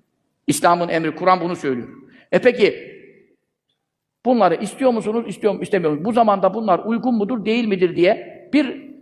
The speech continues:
şey yapsalar, referandum ya, çok lazım bu iş yani.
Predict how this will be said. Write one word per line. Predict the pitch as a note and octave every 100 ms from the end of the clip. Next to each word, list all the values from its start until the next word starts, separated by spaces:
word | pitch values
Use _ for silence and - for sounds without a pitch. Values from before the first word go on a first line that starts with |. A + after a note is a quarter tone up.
| _ _ _ -
şey | - F#4
yapsalar, | A#3+ - E3 D3
referandum | F3 A3+ A#3 A#3 G#3
ya, | D3+ C3+
çok | B3+ - -
lazım | D#3+ D3+ C#3 C3
bu |
iş | B2 -
yani. | -